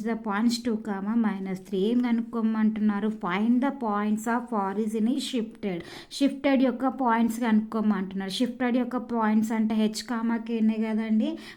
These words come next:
మనని కనుక్కోవాల్సిన, కనుక్కోమంటున్నది ఏంటి? హెచ్ కామా కే. ఇక్కడ మీద పాయింట్స్ త్రీ కామా జీరో అంటే ఎక్స్ కామా వై త్రీ కామా జీరో అంటున్నారు. చేంజ్ అయిన పాయింట్ ఎక్స్ డాష్ వై, ఎక్స్ డాష్ కామా వై డాష్ టూ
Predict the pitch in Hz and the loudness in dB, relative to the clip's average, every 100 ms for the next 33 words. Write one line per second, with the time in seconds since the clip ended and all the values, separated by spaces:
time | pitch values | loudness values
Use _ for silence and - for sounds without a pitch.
0 | - 220 233 240 240 220 220 233 240 240 | 0 2 4 4 4 2 2 -2 0 0
1 | 247 240 226 233 226 208 214 220 240 226 | -2 -2 0 -2 -2 0 2 2 0 0
2 | 226 220 220 220 214 214 214 220 226 214 | 0 0 2 0 0 0 0 -2 -2 -2
3 | - - 208 208 220 220 190 185 - - | -4 -4 -2 0 -2 -2 -6 -6 -12 -4
4 | 233 240 262 254 254 247 226 262 - 233 | 0 2 4 6 6 4 4 2 2 2
5 | 214 226 214 - 226 220 247 240 226 214 | 4 4 0 0 0 2 2 4 4 4
6 | 208 202 202 220 226 214 - - 226 220 | 2 0 2 2 2 -2 -4 -2 2 2
7 | 220 214 190 190 190 196 214 214 214 214 | 2 0 0 0 -2 0 2 4 4 4
8 | 220 220 214 220 220 226 233 339 330 - | 4 4 2 2 0 0 0 0 -2 -14
9 | - 269 254 254 254 254 247 233 233 208 | 2 6 8 8 8 6 4 2 2 2
10 | 202 214 214 240 220 220 254 233 - 196 | 2 0 0 0 0 0 -2 -2 -2 -2
11 | 214 - 208 226 233 226 233 214 226 226 | -2 -2 -2 0 0 -2 0 2 2 0
12 | 202 208 208 285 320 - - - _ _ | 0 0 0 0 -4 -12 -18 -20 _ _
13 | _ _ _ | _ _ _